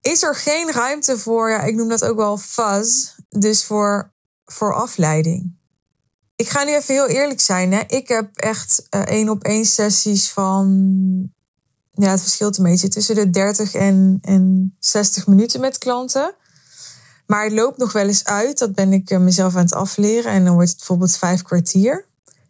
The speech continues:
En als je daarna aan mij zou vragen, "Waar heb je het nou met die klant over gehad?" dan zou ik niet zomaar in één zin dat kunnen samenvatten. En ik denk wel dat dat de beste sessies zijn als dat wel kan.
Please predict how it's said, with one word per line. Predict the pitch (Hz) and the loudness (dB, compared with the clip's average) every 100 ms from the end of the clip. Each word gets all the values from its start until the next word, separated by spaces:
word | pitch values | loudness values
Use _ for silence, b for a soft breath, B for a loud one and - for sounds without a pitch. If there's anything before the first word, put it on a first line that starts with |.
| b _ | b _
En | 240 254 | -4 0
als | 269 269 | 0 0
je | 269 | 0
daarna | 233 226 262 302 | -2 0 -2 -2
aan | 247 | -4
mij | 226 | -4
zou | 226 233 | -2 -2
vragen, | - 247 233 | -2 -6 -2
"Waar | 226 | -4
heb | 262 | -4
je | |
het | 269 | -4
nou | 226 214 | -4 -2
met | 214 202 | -2 -2
die | 214 | -2
klant | 226 226 226 | -4 -4 -2
over | - 196 196 | -2 -2 -2
gehad?" | 185 180 214 294 - - _ _ _ _ | 0 0 0 -2 -4 -4 _ _ _ _
dan | 220 226 | -4 -2
zou | 226 | 0
ik | 214 | 0
niet | 220 302 | -2 0
zomaar | - 277 269 262 233 233 | 0 0 0 -2 -4 -2
in | 220 208 | -2 -2
één | 220 226 | -2 -2
zin | 226 220 208 | -2 0 -2
dat | 202 190 | -2 -2
kunnen | - 196 | 0 2
samenvatten. | 202 208 233 202 170 165 - - 196 202 _ _ _ _ _ _ _ - | 2 0 -2 -2 -2 -2 -6 -6 -8 -12 _ _ _ _ _ _ _ -6
En | 196 170 | -2 0
ik | 208 | 0
denk | 196 185 175 | 0 0 2
wel | 185 190 | 2 0
dat | 175 170 - | 0 -2 0
dat | 185 196 | -2 -2
de | 190 | 0
beste | 165 170 - | 2 2 0
sessies | 165 175 185 175 - | 0 2 2 0 0
zijn | 160 160 | 0 2
als | 131 190 | 2 0
dat | 170 165 | 0 0
wel | 165 175 | 2 2
kan. | 170 165 170 170 | 0 -4 -2 -4